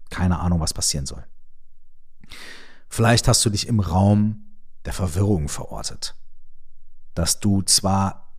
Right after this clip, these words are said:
akzeptiert hast, dass ein Veränderungsprozess stattfindet, dass der notwendig ist oder dass der auch einfach ohne dich stattfindet, ähm,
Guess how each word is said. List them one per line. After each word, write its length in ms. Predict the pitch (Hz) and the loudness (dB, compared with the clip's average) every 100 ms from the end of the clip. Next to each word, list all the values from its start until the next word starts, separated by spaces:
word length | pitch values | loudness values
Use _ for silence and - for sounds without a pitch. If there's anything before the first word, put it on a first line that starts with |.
| - | -8
akzeptiert 680 | - - - - - 208 - | -6 -2 -2 0 6 8 8
hast, 360 | 113 - - - - - | 4 0 -4 -14 -16 -2
dass 220 | 98 - | 2 2
ein 160 | 110 104 | 2 0
Veränderungsprozess 920 | 101 110 101 101 - - - 92 - - _ | 2 4 6 4 0 -2 0 0 -2 -12 _
stattfindet, 640 | - - - - 85 78 | 2 4 4 4 0 0
dass 120 | - - | -2 0
der 120 | 87 | 6
notwendig 580 | 120 180 127 110 107 - | 8 8 6 2 2 0
ist 240 | 107 - | 0 0
oder 160 | 92 90 | 2 2
dass 160 | 95 | 2
der 160 | 92 87 | 0 2
auch 180 | 98 - | 0 0
einfach 240 | 92 190 | -2 4
ohne 220 | 196 220 | 8 8
dich 140 | 135 - | 8 4
stattfindet, 500 | 85 - 101 127 - - - - - | 0 2 4 4 0 -14 -20 -20 -2
ähm, 680 | 107 104 101 98 101 98 | 4 6 6 4 2 0